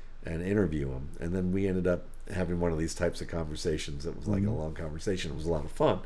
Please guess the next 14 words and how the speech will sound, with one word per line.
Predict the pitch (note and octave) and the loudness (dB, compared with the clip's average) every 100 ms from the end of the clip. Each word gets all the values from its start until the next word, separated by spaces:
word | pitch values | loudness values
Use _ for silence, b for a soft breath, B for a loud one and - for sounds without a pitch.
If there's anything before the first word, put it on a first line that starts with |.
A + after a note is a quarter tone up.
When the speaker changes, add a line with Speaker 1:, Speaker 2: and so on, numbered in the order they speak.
| B B B B B | B B B B B
Speaker 1:
Um, | - F2+ E2 D#2 - F#2+ | 2 2 0 -4 -2 8
but | G#2 | 10
I | A#2 | 10
asked | G#2+ | 8
him, | D3 | 2
so, | C3 B2 | 2 0
you | - A#2+ | 2 2
know, | |
it | F#2+ | 2
was | F#2 | 6
Ray | C#3 | 8
Rice's | C3+ A2 A#2 A2 F2 D#2 | 10 12 12 10 2 0
rookie | D#2+ F2 G#2 F2+ | 2 4 4 4
year. | E2 F2+ D#2+ C#2+ | 2 4 4 2